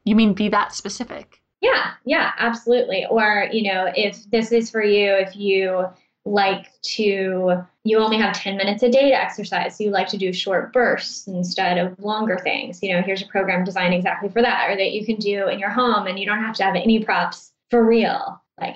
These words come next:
Speaker 2: I'm always looking for at-home ones, and they always, like, sneak something in. I'm like,
Speaker 1: <laughs>
Speaker 2: "Nothing, no props at all. I'm traveling. I can't carry anything."
Speaker 1: <laughs> I love it. I think there's some good apps for that, actually.
Speaker 2: <laughs>
Speaker 1: Like body weight exercises I was hearing about. I was chatting with a trainer at the gym, and they were telling me that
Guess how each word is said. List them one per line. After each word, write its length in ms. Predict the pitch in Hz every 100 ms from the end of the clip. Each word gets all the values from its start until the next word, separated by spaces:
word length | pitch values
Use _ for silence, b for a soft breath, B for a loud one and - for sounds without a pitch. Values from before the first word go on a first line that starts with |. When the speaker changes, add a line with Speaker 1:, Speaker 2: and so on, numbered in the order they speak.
| -
Speaker 2:
I'm 120 | 240
always 160 | 277 277
looking 240 | 269 247
for 120 | 233
at-home 340 | 208 190 226 214
ones, 240 | 196 226
and 100 | 226
they 80 | 233
always, 280 | 311 427 415
like, 160 | 277 -
sneak 320 | - 285 -
something 400 | 262 247 240 220
in. 60 | 208 - - 240
I'm 80 |
like, 640 | 214 - - 285 539 523 - 554
Speaker 1:
<laughs> 160 | -
Speaker 2:
"Nothing, 380 | 339 285 254 226
no 160 | 269 302
props 320 | 330 311 302
at 60 | 294
all. 160 | 277
I'm 180 | 220 220
traveling. 540 | - 311 294 240 226 -
I 60 | 240
can't 200 | 285 285
carry 300 | 277 240 202
anything." 420 | 202 - - - _ -
Speaker 1:
<laughs> 920 | 285 - 349 - - - - 302 - _ _ 370
I 200 | 339 302
love 280 | 269 247
it. 200 | 104 - _ b b
I 100 | 254
think 160 | 320 381
there's 160 | 381
some 120 | - 226
good 160 | 214
apps 360 | - 185 - -
for 120 | 180
that, 160 | 170 -
actually. 600 | 185 - - - 170 175 - -
Speaker 2:
<laughs> 180 | 233 240
Speaker 1:
Like 240 | 214 208
body 300 | 196 180 175
weight 180 | 175 160
exercises 720 | 143 - 170 185 175 170 -
I 120 | - 165
was 140 | -
hearing 300 | 180 170 165
about. 260 | 160 - -
I 80 | 220
was 160 | 220
chatting 200 | 254 226 220
with 120 | 190
a 40 |
trainer 340 | - 202 214 -
at 100 | 190
the 80 |
gym, 260 | - 202 196
and 140 | 190
they 80 | 196
were 80 | 185
telling 300 | - 226 196
me 120 | 175
that 200 | 170 165